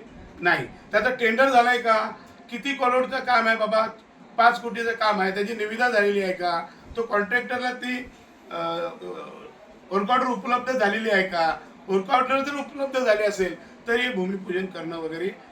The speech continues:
हे अत्यंत चांगुलपणाचं लक्षण आहे.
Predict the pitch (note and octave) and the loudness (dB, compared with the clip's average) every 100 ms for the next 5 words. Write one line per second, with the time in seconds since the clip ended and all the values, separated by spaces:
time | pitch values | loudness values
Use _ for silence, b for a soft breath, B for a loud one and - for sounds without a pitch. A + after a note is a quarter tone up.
0 | - E3+ - - D3+ D3 E3+ G#3 - - | -6 -4 -4 -6 -14 -12 -12 -12 -16 -20
1 | - F3+ F3 A3+ G#3 G3+ G3 - F#3+ - | -4 0 0 0 0 0 -2 -4 -6 -6
2 | F#3 E3+ D3+ | -4 -2 -4